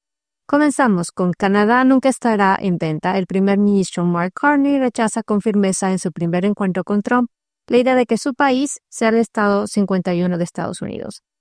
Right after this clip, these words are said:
Vemos una fotografía de Donald Trump y Mark Carney que se reunieron este martes en la Casa Blanca.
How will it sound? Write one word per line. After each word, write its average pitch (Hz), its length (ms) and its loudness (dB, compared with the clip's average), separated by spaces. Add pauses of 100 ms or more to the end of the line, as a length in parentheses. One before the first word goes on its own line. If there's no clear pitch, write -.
(280)
Vemos 226 320 2
una 247 140 4
fotografía 247 520 0
de 202 120 2
Donald 185 320 0
Trump 311 260 0
y - 100 0
Mark 214 240 2
Carney 262 300 2
que 254 140 0
se 254 100 -4
reunieron 233 380 4
este 240 200 -2
martes 202 520 0
en 190 140 -4
la 175 100 -6
Casa 165 320 -8
Blanca. 165 340 -12